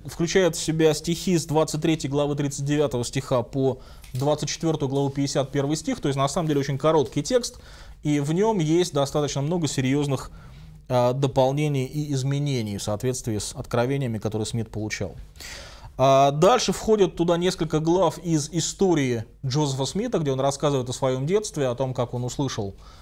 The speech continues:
э, впервые о золотых листах, как он получил и занимался их, э, переводом. Э, на самом деле это очень маленький отрывок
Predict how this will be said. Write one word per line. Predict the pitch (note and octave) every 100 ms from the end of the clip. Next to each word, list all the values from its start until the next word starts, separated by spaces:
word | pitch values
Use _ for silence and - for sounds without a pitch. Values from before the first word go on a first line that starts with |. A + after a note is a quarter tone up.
| - -
э, | A#2+
впервые | A2+ - C#3 C#3 C#3
о | A#2
золотых | A#2 B2 B2+ C3
листах, | C3+ - A3+
как | D#3 C3
он | A#2
получил | A#2+ C3 - G3
и | A#2
занимался | A#2+ B2 C3+ - A#2
их, | A#2+ - - - - -
э, | A#2+ A#2 A#2
переводом. | C3+ C#3 C#3+ A#2+ G2 D#2+ - - - - -
Э, | B2+ B2 A#2+ B2
на | B2 C3+
самом | - F3+ F3+ E3
деле | E3 D#3
это | C#3+
очень | D3 E3+
маленький | F3 F3 D3+ C#3
отрывок | C#3+ C#3+ A3 F3+ -